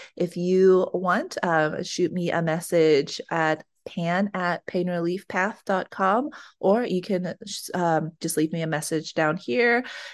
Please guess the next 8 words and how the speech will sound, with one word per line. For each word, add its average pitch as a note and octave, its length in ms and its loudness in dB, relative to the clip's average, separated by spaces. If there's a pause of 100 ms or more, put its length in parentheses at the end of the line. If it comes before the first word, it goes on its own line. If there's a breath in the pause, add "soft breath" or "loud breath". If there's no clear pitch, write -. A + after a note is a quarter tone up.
(100)
and E3+ 560 2 (360)
I D3+ 120 -8
will D#3 120 -4
definitely D#3+ 300 -6
get A3 140 -4
back C#4 220 -12
to - 140 -10
you. G#3 140 -4